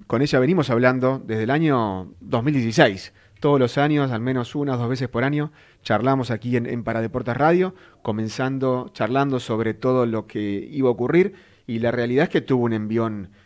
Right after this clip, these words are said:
impresionante, como decía Lucha, ¿no? Todo la, el avance a nivel infraestructura, los edificios, los, los polideportivos, todo se va entregando en tiempo y en forma, y la verdad que en algún momento hasta estuvo en duda,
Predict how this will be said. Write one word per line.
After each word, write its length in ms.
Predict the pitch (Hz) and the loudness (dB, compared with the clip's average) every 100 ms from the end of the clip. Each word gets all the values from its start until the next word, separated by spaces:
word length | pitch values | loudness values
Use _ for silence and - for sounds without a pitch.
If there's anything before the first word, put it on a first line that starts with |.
| - | -10
impresionante, 600 | 113 104 107 123 143 120 | -8 -4 -4 -2 -2 -2
como 180 | 101 98 | -2 -4
decía 240 | 101 117 | -4 -2
Lucha, 280 | 117 127 117 | -2 -2 -4
¿no? 120 | 127 | -6
Todo 220 | 143 127 113 | -4 -2 -2
la, 80 | |
el 140 | 120 113 | -4 -4
avance 640 | 110 139 151 143 147 147 - - - | 0 2 0 0 0 -2 -8 -20 -8
a 100 | 104 | -6
nivel 640 | 110 113 117 117 113 110 - | -2 0 2 2 0 -2 -10
infraestructura, 920 | 120 110 110 107 - 156 170 160 160 - - | -10 -8 -8 -10 -2 4 4 4 0 -8 -16
los 240 | 160 101 | -10 -6
edificios, 760 | 107 101 151 160 156 151 143 143 - - - | -4 -2 2 2 4 4 4 -2 -20 -16 -4
los, 600 | 107 104 101 98 95 - | 0 2 2 0 -4 -6
los 140 | 117 - | -4 -2
polideportivos, 920 | 110 113 104 104 139 156 156 143 - - _ | -2 -2 -2 -6 0 2 4 0 -4 -20 _
todo 220 | - 131 117 | 0 0 2
se 120 | 117 | 0
va 80 | 120 | -2
entregando 600 | 113 117 127 120 107 98 | -2 -4 -4 -2 -4 -4
en 200 | - 110 | -8 -8
tiempo 600 | 127 127 120 117 110 113 - | -4 -4 -2 -2 -2 -4 -6
y 140 | 123 | -6
en 140 | 113 | -6
forma, 380 | 107 165 185 185 - _ - | -2 0 0 -4 -10 _ -14
y 140 | 110 | -8
la 140 | 110 110 | -4 -2
verdad 240 | 110 139 | -2 -2
que 100 | 143 | -2
en 80 | 127 | -2
algún 180 | 120 135 | 0 0
momento 320 | 123 151 175 | 0 2 2
hasta 140 | 180 | 0
estuvo 260 | 123 139 120 | -2 0 0
en 60 | 143 | 6
duda, 400 | 214 135 95 | 8 8 4